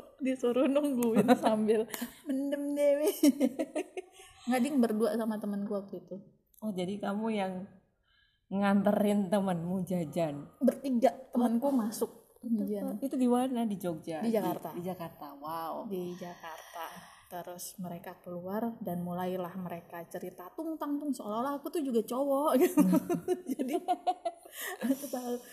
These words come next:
Speaker 1: temanku yang lumayan good looking
Speaker 2: Mm-mm.
Speaker 1: itu dapat harga miring, cuy.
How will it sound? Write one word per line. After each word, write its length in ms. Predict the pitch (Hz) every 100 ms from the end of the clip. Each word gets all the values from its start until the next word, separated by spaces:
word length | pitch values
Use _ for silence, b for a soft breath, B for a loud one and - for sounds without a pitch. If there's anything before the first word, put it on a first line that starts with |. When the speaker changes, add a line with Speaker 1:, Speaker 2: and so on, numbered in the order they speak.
| B
Speaker 1:
temanku 460 | - 240 247 247 277
yang 160 | 285 247
lumayan 400 | 240 220 226 220
good 160 | 226
looking 560 | 233 320 - 214 233 247
Speaker 2:
Mm-mm. 280 | 196 208 208 - _
Speaker 1:
itu 140 | -
dapat 240 | 285 269 247
harga 240 | 262 240
miring, 420 | 247 320 320 320
cuy. 280 | 302 302 294